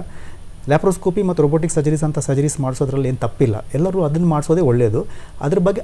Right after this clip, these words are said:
ಅರಿವು ಹೆಚ್ಚು ಮೂಡಿಸಿದಾಗ ಜನಕ್ಕೆ ಗೊತ್ತಾಗುತ್ತೆ. Actually ಹಳ್ಳಿ ಕಡೆ ಬಂದಾಗ ಕಟ್ ಮಾಡೇ ಮಾಡೋ ಸರ್ಜರಿ ಅಂತಲೇ ಗೊತ್ತಿರುತ್ತೆ, but ಹೆಚ್ಚು ಹೆಚ್ಚು ಈ ಥರ ಕಾರ್ಯಕ್ರಮಗಳಾದಾಗ ಜನಕ್ಕೂ ಲ್ಯಾಪ್ರೋಸ್ಕೋಪಿ ಅಂದ್ರೆ ಏನು, ಅದರಿಂದ ಆಗುವಂಥ ಉಪಯೋಗಗಳು ಏನು ಅಂತ ಗೊತ್ತಾದಾಗ definitely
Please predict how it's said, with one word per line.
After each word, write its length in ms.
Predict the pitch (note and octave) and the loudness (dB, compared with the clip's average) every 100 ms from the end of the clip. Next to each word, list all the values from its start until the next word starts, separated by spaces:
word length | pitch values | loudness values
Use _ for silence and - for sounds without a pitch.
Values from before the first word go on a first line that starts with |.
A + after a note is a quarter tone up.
| C#3 | 0
ಅರಿವು 240 | D3+ A#3 | 4 6
ಹೆಚ್ಚು 280 | F3 D3 F3+ | 4 4 2
ಮೂಡಿಸಿದಾಗ 420 | D#3+ D3+ C#3+ C#3 | 2 4 2 2
ಜನಕ್ಕೆ 260 | A#2+ A#2+ C3 | 2 2 0
ಗೊತ್ತಾಗುತ್ತೆ. 440 | A#2+ D#3 B2+ - | 2 2 2 -2
Actually 260 | - C3 B2 | -4 -2 0
ಹಳ್ಳಿ 180 | B2 | 0
ಕಡೆ 160 | D3 D3 | 2 0
ಬಂದಾಗ 380 | C#3+ C#3+ D3 C#3+ D3+ C#3+ B2+ F3 | 0 0 -2 -2 -2 -2 -6 -6
ಕಟ್ 200 | - D3 | -4 0
ಮಾಡೇ 160 | D#3+ D#3 | 2 4
ಮಾಡೋ 200 | D3+ D3 | 4 4
ಸರ್ಜರಿ 280 | C#3+ C#3+ C#3+ | 4 2 2
ಅಂತಲೇ 200 | C3 E3 | 2 2
ಗೊತ್ತಿರುತ್ತೆ, 440 | C3+ A#2+ A#2+ G#2 | 2 2 0 0
but 420 | G#2+ - C#3 C#3 C3 - - - - | -4 -4 -2 -4 -4 -10 -14 -16 -2
ಹೆಚ್ಚು 280 | D3+ F3 G#3+ | 0 4 4
ಹೆಚ್ಚು 400 | F#3+ - F3 D#3 | 4 4 4 4
ಈ 20 | |
ಥರ 200 | C#3+ D3 | 2 0
ಕಾರ್ಯಕ್ರಮಗಳಾದಾಗ 840 | C#3+ C#3 C#3+ C#3+ C#3+ C3 D#3 D#3 A#2 | 0 0 0 2 4 4 4 4 2
ಜನಕ್ಕೂ 380 | A#2 C#3+ - | 2 2 0
ಲ್ಯಾಪ್ರೋಸ್ಕೋಪಿ 600 | D3+ C3 A#2+ C#3+ - B2+ | 2 2 2 0 -2 -2
ಅಂದ್ರೆ 180 | B2 A#2 | 0 0
ಏನು, 280 | A#2+ A2 A#2 | 0 0 -2
ಅದರಿಂದ 220 | B2 C3 | -2 0
ಆಗುವಂಥ 240 | B2 B2 A#2+ | 0 0 -2
ಉಪಯೋಗಗಳು 400 | A2+ D3+ C3+ B2 | 2 2 4 2
ಏನು 120 | B2 | 0
ಅಂತ 120 | A2+ | 0
ಗೊತ್ತಾದಾಗ 500 | - B2 D3 A#2+ G2+ A#2 - - A#2 | -2 2 2 2 0 -4 -8 -8 -6
definitely 680 | G#2+ D#3 E3 F3+ E3+ D3+ | -2 0 2 2 2 -2